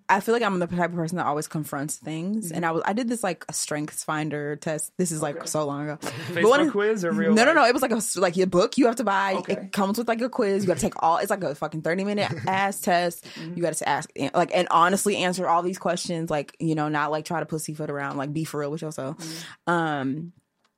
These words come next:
Speaker 1: and one of the things that it says is, like, command. Like, I, like, I know, and this is something that I've been, like, dealing with. Like, I don't mind addressing things that most people don't wanna address.
Speaker 2: Mm.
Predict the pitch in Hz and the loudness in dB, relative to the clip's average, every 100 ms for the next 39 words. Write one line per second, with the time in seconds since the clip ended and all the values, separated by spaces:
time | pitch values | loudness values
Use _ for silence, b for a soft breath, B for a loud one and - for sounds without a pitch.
0 | - 196 175 170 170 170 160 170 156 151 | -6 0 2 2 2 0 0 0 0 0
1 | 156 151 143 151 143 127 - - _ _ | 0 0 -2 -4 -4 -4 -6 -16 _ _
2 | _ _ _ _ _ _ _ _ - - | _ _ _ _ _ _ _ _ -14 0
3 | 226 269 370 196 127 165 156 - 160 165 | 4 6 6 2 0 0 0 4 4 4
4 | - - 170 - 165 160 156 156 190 247 | -2 0 0 2 2 2 2 2 2 2
5 | 269 226 180 160 156 156 127 139 151 147 | 2 0 0 0 0 -2 -4 -4 -4 -4
6 | 135 131 147 - 151 160 160 151 156 147 | -4 -4 -6 0 2 2 2 2 2 0
7 | 139 143 143 147 135 - 143 - 143 82 | 0 0 -2 -4 -4 -4 -6 -6 -6 -6
8 | 82 - - - 85 73 67 57 - - | -8 -8 -10 -10 -8 -8 -10 -8 -8 -8
9 | 160 | -10